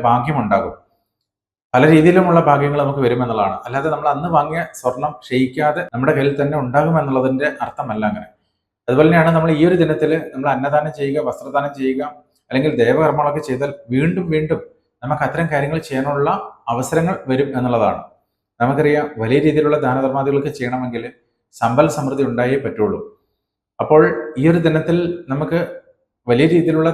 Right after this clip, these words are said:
ദാനധർമാദികൾ ചെയ്യുന്നുവെങ്കിൽ അവർക്ക് സമ്പൽ സമൃദ്ധി ഉണ്ട് എന്ന് മനസ്സിലാക്കാം. അതോടൊപ്പം തന്നെ കൂടുതൽ സമ്പൽ സമൃദ്ധിയിലേക്ക് അവർക്ക് പോകാൻ കഴിയും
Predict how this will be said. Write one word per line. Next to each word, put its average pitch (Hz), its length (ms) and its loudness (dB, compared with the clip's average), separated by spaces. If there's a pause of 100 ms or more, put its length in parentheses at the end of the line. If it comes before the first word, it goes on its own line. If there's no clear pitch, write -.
ദാനധർമാദികൾ 151 560 0 (120)
ചെയ്യുന്നുവെങ്കിൽ 143 560 -2 (260)
അവർക്ക് 131 300 -4 (160)
സമ്പൽ 127 280 -4
സമൃദ്ധി 156 360 -4
ഉണ്ട് 143 240 -2
എന്ന് 160 160 -4
മനസ്സിലാക്കാം. 135 500 -6 (460)
അതോടൊപ്പം 143 360 4
തന്നെ 151 180 -2 (140)
കൂടുതൽ 143 280 2 (120)
സമ്പൽ 143 280 -2
സമൃദ്ധിയിലേക്ക് 135 540 -2 (160)
അവർക്ക് 123 240 -8
പോകാൻ 123 280 -2
കഴിയും 127 240 -4